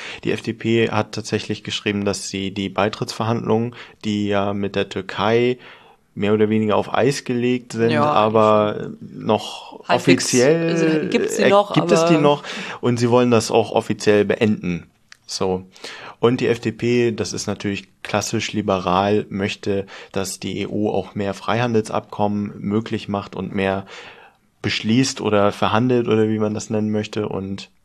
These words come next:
Speaker 1: ist damit offen eigentlich für alle Art von, Arten von Freihandel, würde ich jetzt mal sagen. Und der Klassiker, das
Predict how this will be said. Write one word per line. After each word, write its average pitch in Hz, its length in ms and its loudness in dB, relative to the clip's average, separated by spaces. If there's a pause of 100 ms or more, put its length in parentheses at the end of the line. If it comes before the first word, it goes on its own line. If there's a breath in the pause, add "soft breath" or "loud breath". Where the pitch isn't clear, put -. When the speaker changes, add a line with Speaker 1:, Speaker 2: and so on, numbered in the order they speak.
Speaker 1:
ist - 240 -6
damit 98 280 -2
offen 101 280 0
eigentlich 92 320 -2
für - 140 -2
alle 92 260 -2
Art 82 240 0
von, 80 360 -10
Arten 82 280 -6
von - 160 -10
Freihandel, 85 520 -4
würde - 140 -6
ich - 80 -14
jetzt - 200 -12
mal - 80 -6
sagen. - 220 -8 (420 loud breath)
Und 110 260 -2
der 98 100 -2
Klassiker, 101 600 -2
das - 400 -6